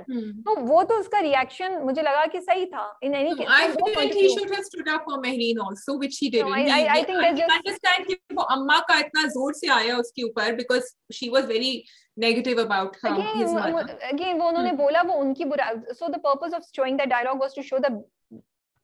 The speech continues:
Speaker 2: बुराई of the, of, uh, Mashal's mother, not for,
Speaker 1: हाँ।
Speaker 2: for Asfar to raise a voice or anything।
Speaker 1: But
Speaker 2: Asfar
Speaker 1: Asfar should put two and two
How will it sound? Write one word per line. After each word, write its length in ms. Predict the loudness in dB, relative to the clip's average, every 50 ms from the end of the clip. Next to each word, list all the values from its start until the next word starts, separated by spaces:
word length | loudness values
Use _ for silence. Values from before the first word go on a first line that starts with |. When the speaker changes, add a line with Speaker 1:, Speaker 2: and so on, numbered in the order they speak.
| _ -8
Speaker 2:
बुराई 480 | -4 0 2 4 4 4 4 2 0 0
of 180 | 0 -2 -2 0
the, 260 | 0 0 0 2 0
of, 440 | 0 0 2 0 0 -2 -4 -12 -16 -12 -6 -2 0
uh, 360 | 0 2 2 0 0 -2 -4 -8 -12 _ _ _ _ _ _ -20 -10 -4 -2
Mashal's 360 | 0 0 0 2 2 2 2
mother, 300 | 0 -2 -2 -2 -2 -4 -4 -8 _ _ _ -4
not 240 | 0 2 4 4 4 2
for, 220 | 4 4 6 6
Speaker 1:
हाँ। 300 | 6 6 4 2 -2 -2
Speaker 2:
for 220 | 0 0 0 0
Asfar 240 | 0 0 0 -2 0
to 100 | 0 -2
raise 200 | -2 -2 0 0
a 60 | 0
voice 240 | 0 2 0 0 0
or 80 | -2 -6
anything। 380 | -6 -6 -6 -6 -6 -4 -2
Speaker 1:
But 140 | 0 0 0
Speaker 2:
Asfar 200 | 0 0 2 2
Speaker 1:
Asfar 160 | 2 2 2
should 280 | 0 -2 -2 -4 -6 -4 -2 -2
put 160 | -2 0 2
two 100 | 4 4 6
and 100 | 4 4
two 120 | 2 -2